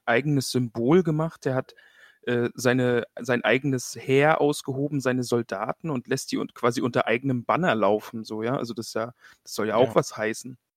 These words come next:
Speaker 2: Ja.
Speaker 1: Ist ja auch immer wieder Thema eben, dass die, die einen Orks sagen, „Ja, hier, wir, wir haben das rote Auge auf unseren, auf unseren Rüstungen und, und das ist unser Banner und ihr seid welche, die haben die weiße Hand“, und also das,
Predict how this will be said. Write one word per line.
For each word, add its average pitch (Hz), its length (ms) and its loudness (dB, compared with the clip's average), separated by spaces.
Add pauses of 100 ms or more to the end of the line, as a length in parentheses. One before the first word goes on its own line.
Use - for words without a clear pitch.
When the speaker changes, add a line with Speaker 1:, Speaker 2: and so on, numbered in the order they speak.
(260)
Speaker 2:
Ja. - 140 -12 (500)
Speaker 1:
Ist - 120 -4
ja 139 80 8
auch - 140 4
immer 127 200 6
wieder 123 200 4
Thema 135 380 2
eben, 110 320 -2
dass 113 200 -4
die, 113 280 -4
die 113 180 -4
einen 123 220 2
Orks 110 300 0
sagen, 117 440 -2
„Ja, 117 120 0
hier, 120 380 -2
wir, 117 300 -2
wir 113 120 -4
haben 117 160 -4
das - 180 -4
rote - 280 0
Auge 143 380 4
auf 131 180 0
unseren, 135 400 -2 (520)
auf - 180 -6
unseren 131 280 2
Rüstungen 143 560 2
und, 110 240 -2
und 110 160 -8
das 120 140 -2
ist 123 120 -6
unser 120 220 2
Banner 151 480 0
und 113 320 -4
ihr 120 300 2
seid 120 280 2
welche, 123 300 0
die 117 160 -4
haben 117 180 -4
die 123 120 -4
weiße 117 340 -2
Hand“, 160 300 -4
und 110 300 -12
also 101 140 -18
das, - 240 -8